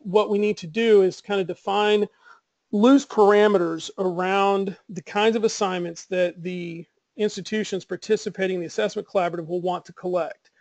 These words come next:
Now, a few notes is that keep in mind we are working at a state multi-institutional level. So the kind of parameters that we're going to be defining are gonna be very minimum parameters that are necessary in order to meet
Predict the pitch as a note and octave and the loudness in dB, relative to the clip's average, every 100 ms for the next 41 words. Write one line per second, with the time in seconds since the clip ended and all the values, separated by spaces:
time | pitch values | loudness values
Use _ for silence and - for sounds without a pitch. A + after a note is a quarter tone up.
0 | _ _ _ _ _ - F#3 F#3 F3+ - | _ _ _ _ _ -6 -4 -2 -4 0
1 | C4+ A#3 A#3 G3+ F#3+ - - _ _ _ | 4 6 6 6 2 -4 -18 _ _ _
2 | _ _ _ - G3 G3+ - A#3+ A#3+ A3+ | _ _ _ -4 0 0 0 -2 0 2
3 | G#3+ G3+ G3 G3 G#3 G3+ G#3+ A3 A3+ A3 | 2 2 0 4 4 6 4 2 0 0
4 | - F#3 F#3+ F#3 - - F#3+ G3 G3 F#3 | -2 0 0 -2 -6 -6 -2 -2 -2 -6
5 | - F#3+ - F3 E3+ F3 D#3 C#3 _ _ | -6 -8 -6 -6 -2 -2 -2 -10 _ _
6 | _ _ _ - G3+ G3 F#3 - A3+ A#3+ | _ _ _ 4 6 6 2 0 2 2
7 | A3+ G#3 A3+ B3 A3 G3+ - F#3+ F3+ G#3 | 4 6 6 6 6 4 4 2 4 2
8 | G#3+ G#3 G3+ F#3 F3 G#3 G3 F#3+ F3+ F#3 | 4 2 2 -2 -2 2 2 2 0 -2
9 | F3+ F#3 F3 D3+ F#3+ G3+ F3+ F#3 G3 G3 | -2 -2 -4 0 4 4 4 2 2 2
10 | E3+ - F#3 F3 E3+ E3+ D3+ D3+ F3+ F3 | -2 -4 -4 -4 -4 -6 -8 -8 -6 -4
11 | F3+ F#3+ - G3 - F#3+ F#3 F3+ F3+ - | -2 -2 -2 -6 0 0 2 2 0 -2
12 | F3+ F#3 F#3 | -4 0 -2